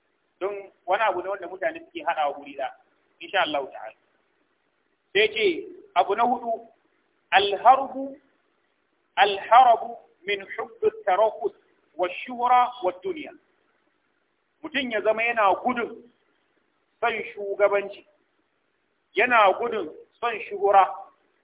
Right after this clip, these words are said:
kuma yana gudun son duniya. Yana ga cikin abin da ke tabbatar da alaman ilimin mutum mai amfani ne,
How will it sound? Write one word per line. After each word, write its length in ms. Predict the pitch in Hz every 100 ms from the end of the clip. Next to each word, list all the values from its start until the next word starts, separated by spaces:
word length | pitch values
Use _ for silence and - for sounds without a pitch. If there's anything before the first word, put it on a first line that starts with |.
| _ _ _ _
kuma 180 | 269 220
yana 240 | 220 185 -
gudun 260 | 208 190 165
son 100 | 180 147
duniya. 300 | 147 143 - _ _ _ _ _ _ _ _ _ _ _ _ _ _ _ _ _ _ _ 185
Yana 160 | 233
ga 100 | 208
cikin 180 | 208 233
abin 260 | 190 208 277
da 80 | 240
ke 180 | 196 -
tabbatar 400 | 208 226 220 214
da 180 | 190 165
alaman 480 | 170 196 208 196 170 226
ilimin 260 | 240 214 185
mutum 260 | 208 180
mai 140 | 165 165
amfani 540 | 156 156 151 156 180
ne, 60 | 151